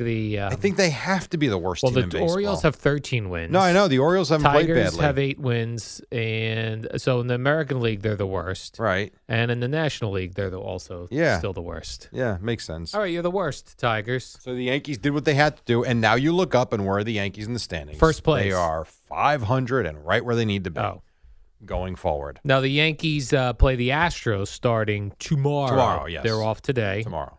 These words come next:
Speaker 1: Uh, Yanks Cardinals this
Speaker 2: You mean
Speaker 1: evening.
Speaker 2: Mets Cardinals?
Speaker 1: Mets Cardinals.
Speaker 2: That would be pretty cool if the Yankees played the Cardinals today and the Astros tomorrow.
Speaker 1: That would be awesome.
Speaker 2: That'd be neat.
Speaker 1: But you're right, that's not true. Yankees are off today.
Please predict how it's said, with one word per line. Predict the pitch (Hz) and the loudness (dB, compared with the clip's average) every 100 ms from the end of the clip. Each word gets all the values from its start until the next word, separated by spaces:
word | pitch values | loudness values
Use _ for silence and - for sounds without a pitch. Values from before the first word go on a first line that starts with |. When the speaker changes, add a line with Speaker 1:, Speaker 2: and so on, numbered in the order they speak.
| - | -6
Speaker 1:
Uh, | 110 104 | -4 -4
Yanks | 104 123 123 120 - | -2 -2 -2 -4 -10
Cardinals | - - 196 170 113 90 - - - _ _ _ _ | -8 -2 0 0 -4 -8 -14 -20 -20 _ _ _ _
this | 117 110 - | -4 -2 -2
Speaker 2:
You | 113 | 0
mean | 107 | 2
Speaker 1:
evening. | 104 | 2
Speaker 2:
Mets | 104 - | 2 0
Cardinals? | - 73 64 - - | -4 -4 -6 -20 -8
Speaker 1:
Mets | 120 143 147 - | 0 2 0 -6
Cardinals. | - 98 85 82 - | -4 -4 -4 -14 0
Speaker 2:
That | 107 | 2
would | 104 | 2
be | |
pretty | 95 117 110 | 0 0 0
cool | - 110 | 2 0
if | 85 | 0
the | 92 | -4
Yankees | 90 95 | -4 -6
played | - 95 | -6 -6
the | 80 | -6
Cardinals | - 107 104 95 - | -2 0 0 -2 -6
today | - 98 | -4 -2
and | 82 | -2
the | 82 80 | -6 -6
Astros | 92 - 80 - | -6 -6 -14 -12
tomorrow. | 87 90 85 | -6 -4 0
Speaker 1:
That | 107 98 | 0 0
would | 92 | -2
be | 90 92 | -4 -6
awesome. | 85 87 95 | -6 -8 -8
Speaker 2:
That'd | 98 80 | -6 -8
be | |
neat. | 78 - _ | -10 -18 _
Speaker 1:
But | 110 104 | -4 -4
you're | 95 | -4
right, | 90 82 | -4 -4
that's | 92 87 | -6 -6
not | 98 92 | -8 -8
true. | - | -8
Yankees | 92 92 98 - 98 | -8 -6 -8 -8 -6
are | 98 | -4
off | 95 90 | -4 -6
today. | - 85 82 | -12 -14 -16